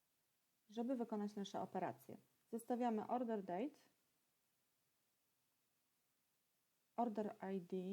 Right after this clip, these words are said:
przepraszam, order I D, product I D,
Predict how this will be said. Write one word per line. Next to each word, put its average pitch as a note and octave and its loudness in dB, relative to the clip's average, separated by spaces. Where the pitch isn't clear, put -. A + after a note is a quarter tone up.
przepraszam, - -10
order G3+ -2
I F3+ -4
D, A#3 -2
product F#3+ -4
I F3+ -4
D, F#3+ -2